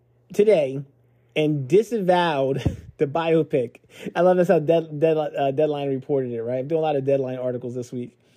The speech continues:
Disavows the biopic, basically saying Richard Simmons basically went on Facebook,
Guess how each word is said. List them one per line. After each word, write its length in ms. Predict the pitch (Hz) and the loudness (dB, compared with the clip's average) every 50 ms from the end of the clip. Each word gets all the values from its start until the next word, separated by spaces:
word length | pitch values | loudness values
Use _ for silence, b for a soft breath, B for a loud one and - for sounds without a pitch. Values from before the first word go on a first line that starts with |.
| b b b b b b _ | b b b b b b _
Disavows 600 | 165 214 262 262 294 269 240 247 226 220 220 202 | 2 2 4 4 0 0 2 2 4 4 4 4
the 80 | 185 175 | 2 2
biopic, 680 | 156 160 151 156 160 160 147 - 156 127 127 - - _ b b b b b b b _ | 2 2 2 2 2 2 0 0 -4 -4 -4 -8 -16 _ b b b b b b b _
basically 340 | 160 185 196 196 214 202 | 4 4 4 4 2 -2
saying 460 | 180 - 196 185 180 180 175 170 156 160 | 0 0 0 0 2 0 -2 -2 0 0
Richard 260 | 185 190 208 226 196 | 0 0 0 -2 0
Simmons 300 | 247 233 226 220 208 185 | 0 2 2 2 2 2
basically 300 | 190 190 185 180 185 160 | 2 2 2 0 -2 -2
went 160 | 160 180 208 | -2 -2 -2
on 100 | 220 220 | -2 -2
Facebook, 540 | 196 190 170 151 147 - - 143 135 131 | -2 -2 -2 -2 -4 -2 -2 -2 -2 -2